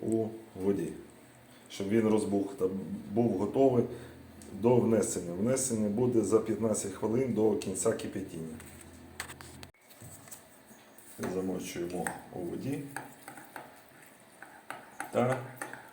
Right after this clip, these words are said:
поки сусло буде кипіти, він розбухне та буде готовий до внесення.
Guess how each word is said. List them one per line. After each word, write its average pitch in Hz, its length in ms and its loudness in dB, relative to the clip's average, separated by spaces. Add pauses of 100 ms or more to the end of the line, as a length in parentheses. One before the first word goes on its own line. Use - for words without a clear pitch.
(420)
поки 104 260 -2
сусло 95 360 -2
буде 92 300 0
кипіти, - 380 -4
він 120 240 2 (240)
розбухне 104 600 0
та - 160 -4
буде 107 260 0
готовий 101 480 4 (220)
до 101 80 2
внесення. 87 500 -4